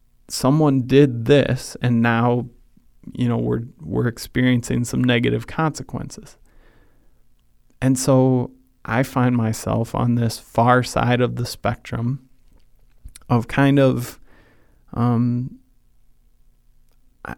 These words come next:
I don't know about denying, but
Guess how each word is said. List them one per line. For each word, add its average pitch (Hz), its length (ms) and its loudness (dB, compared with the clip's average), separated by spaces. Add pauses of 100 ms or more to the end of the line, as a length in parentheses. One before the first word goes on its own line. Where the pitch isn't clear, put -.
I 156 120 -2
don't 240 180 -2
know 180 100 0
about - 440 -2
denying, 127 840 0
but 131 360 0